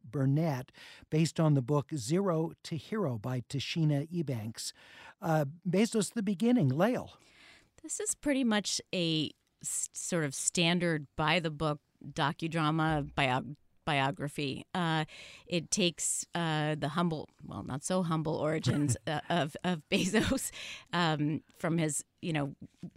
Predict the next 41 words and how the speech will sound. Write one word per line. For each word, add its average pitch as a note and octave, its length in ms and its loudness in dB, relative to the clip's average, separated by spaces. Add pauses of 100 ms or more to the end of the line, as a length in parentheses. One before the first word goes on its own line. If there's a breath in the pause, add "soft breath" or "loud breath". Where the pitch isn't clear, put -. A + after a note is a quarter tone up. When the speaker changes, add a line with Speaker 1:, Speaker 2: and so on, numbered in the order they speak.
(100)
Speaker 2:
working E3 420 2
at D3+ 120 4
a C#3 280 0
New D#3+ 120 -2
York D3+ 420 -2 (800 loud breath)
company, D3 580 0 (180)
doing D3+ 380 0
an-, D3 140 -6 (200)
extremely E3 520 -2
well, D3+ 300 2
and D3 140 2
then D3+ 280 0
leaving E3+ 440 0
with D3+ 140 -2
his D#3 180 -2
wife, D3 340 0
Mackenzie C#3+ 360 -4
Scott, C#3 400 -6
and, D3 420 -2
and C#3+ 200 -2
starting D#3 400 0
a D#3 60 -2
company D3+ 420 -4
on C#3+ 160 0
his D#3 160 -2
own, F3+ 360 4
which D#3+ 180 -2
he F#3+ 100 -2
called, F3 360 -2 (120)
wanted G#3 360 2
to G3 80 -6
call E3+ 240 0
apparently D#3+ 520 -2
initially D#3+ 520 -2
Cadabra, E3+ 680 2 (380 loud breath)
and D#3+ 120 -4
everyone D#3+ 380 0
thought D#3+ 220 -2
that - 160 -2
sounded E3+ 400 0
like E3 320 -6